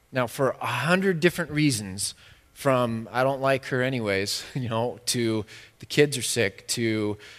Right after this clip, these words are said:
um, "there's just something else urgent that came up." There, there's a competing value that's greater.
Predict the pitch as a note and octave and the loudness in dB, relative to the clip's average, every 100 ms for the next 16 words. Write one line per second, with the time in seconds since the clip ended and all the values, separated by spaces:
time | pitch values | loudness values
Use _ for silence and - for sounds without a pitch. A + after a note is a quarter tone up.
0 | - _ A#2 A2 G#2+ A2 A#2 B2 - - | -20 _ 0 0 -2 -4 -4 -2 0 0
1 | C#3+ C#3 C#3+ B2+ A2 B2+ A#2+ - - C#3 | -2 -2 -4 -2 0 2 0 -4 -4 -2
2 | C#3 B2+ B2 A2+ - B2 B2 A2 - - | -2 -2 -6 -8 -6 -2 0 -2 -4 -16
3 | - _ _ - C#3 D3+ D3+ D#3+ D3 D3 | -20 _ _ -4 2 2 2 2 2 2
4 | - C#3 - - A3+ A3+ D3+ B2 B2 B2 | -2 -6 -4 -2 2 4 4 2 -2 -8
5 | - _ _ _ _ _ _ _ A#2 A#2+ | -14 _ _ _ _ _ _ _ 0 4
6 | D3+ D3 G#2+ E2+ G#2+ _ _ _ _ _ | 6 4 0 -6 -16 _ _ _ _ _
7 | _ _ _ _ _ A#2+ A2 - F3 C#3+ | _ _ _ _ _ -8 -6 -4 0 -2
8 | F#2 | -4